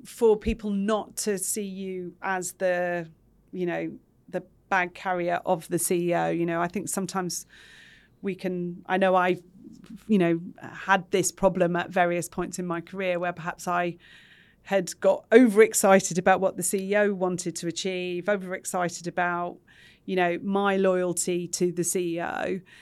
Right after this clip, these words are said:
and actually needing to kind of slightly step back from that a little bit so that people did see me as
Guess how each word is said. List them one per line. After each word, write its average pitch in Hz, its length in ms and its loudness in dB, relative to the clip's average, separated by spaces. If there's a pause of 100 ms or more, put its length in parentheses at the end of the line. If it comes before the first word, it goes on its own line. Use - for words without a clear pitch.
(420)
and 202 160 4
actually 190 360 -2
needing 185 340 0
to 180 280 -2
kind 196 200 -4
of 180 80 -2
slightly 180 760 0
step - 360 -6
back 185 240 -2
from 170 220 -6
that 175 260 -10
a 180 40 -8
little 170 220 -8
bit - 380 -6
so 190 180 -2
that 180 140 -8
people 190 260 -6
did 190 320 0
see 175 340 -4
me 180 460 -8 (400)
as 180 400 -2